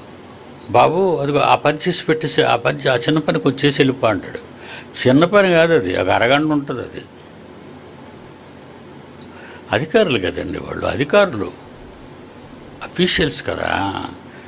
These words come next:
రేపొద్దున మనకు ఏదైనా కష్టం వచ్చిందనుకోండి, సెలవు అడిగితే ఇవ్వరు, కక్ష పెట్టుకుంటారు వాళ్ళు. రేపొద్దున promotion వచ్చిందనుకోండి, ఇవ్వరు.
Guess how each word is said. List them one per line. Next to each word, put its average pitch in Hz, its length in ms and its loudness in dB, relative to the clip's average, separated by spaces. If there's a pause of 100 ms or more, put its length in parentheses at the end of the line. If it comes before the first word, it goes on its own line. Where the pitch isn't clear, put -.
(300)
రేపొద్దున 101 340 2
మనకు 185 220 4
ఏదైనా 151 240 4
కష్టం 151 420 2
వచ్చిందనుకోండి, 127 880 0 (720)
సెలవు 135 380 4
అడిగితే 123 440 2
ఇవ్వరు, 98 480 -6 (1400)
కక్ష - 260 -2
పెట్టుకుంటారు 107 580 0
వాళ్ళు. 87 280 -4 (1700)
రేపొద్దున 139 300 4
promotion 170 600 2
వచ్చిందనుకోండి, 110 1000 2 (800)
ఇవ్వరు. 110 440 2